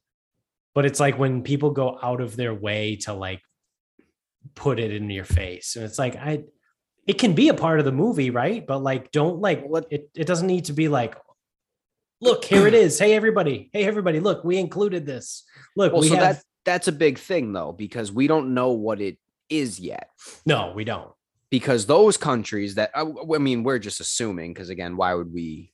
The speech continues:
Speaker 2: use facts or research to find out
Speaker 1: Yeah.
Speaker 2: which countries ban this? That's not important.
Speaker 1: No.
Speaker 2: <clears throat> I assume it's all ultra conservative Middle Eastern countries. And first of all, their opinion does not fucking matter.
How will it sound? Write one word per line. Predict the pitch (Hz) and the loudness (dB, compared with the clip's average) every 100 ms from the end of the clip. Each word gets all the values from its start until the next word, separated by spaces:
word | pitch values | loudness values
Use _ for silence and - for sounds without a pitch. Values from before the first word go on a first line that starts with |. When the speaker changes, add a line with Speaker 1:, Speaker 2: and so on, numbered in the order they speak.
| _ | _
Speaker 2:
use | 95 92 82 | -10 -8 -8
facts | - 98 90 85 - | -6 -4 -2 -4 -8
or | 78 | -8
research | 92 98 - 85 73 - - - - | -6 -6 -6 -6 -6 -10 -12 -12 -14
to | |
find | 98 95 87 | -8 -4 -2
out | |
Speaker 1:
Yeah. | 95 | 0
Speaker 2:
which | 175 - | 0 0
countries | 120 95 87 82 | -4 -4 -8 -14
ban | 60 60 | -14 -16
this? | 52 95 | -14 -12
That's | 90 | -8
not | 95 73 | -6 -8
important. | - 78 76 65 73 _ _ _ - | -10 -10 -10 -12 -18 _ _ _ -14
Speaker 1:
No. | 98 - _ _ _ | -12 -14 _ _ _
Speaker 2:
<clears throat> | _ _ _ | _ _ _
I | 185 160 110 92 - 123 | 0 2 -2 -8 -4 0
assume | 110 160 156 | 2 4 4
it's | - | 4
all | 127 123 120 117 82 - _ _ _ - | 4 4 4 2 -4 -12 _ _ _ -4
ultra | 127 120 127 | -4 -4 -6
conservative | 123 117 113 107 104 107 | -6 -6 -4 -2 -2 -6
Middle | 98 101 107 | -4 -4 -4
Eastern | 95 95 - 92 | -4 -8 -10 -8
countries. | 95 90 92 92 | -8 -6 -6 -8
And | 87 104 85 | -6 -6 -6
first | - 120 110 | -2 -2 0
of | |
all, | 95 | -2
their | 98 117 | 2 0
opinion | - 98 92 92 - | 0 -4 -6 -6 -2
does | 104 101 | -2 -2
not | 78 | -6
fucking | - 71 71 | -8 -14 -12
matter. | 71 67 - - | -12 -12 -12 -14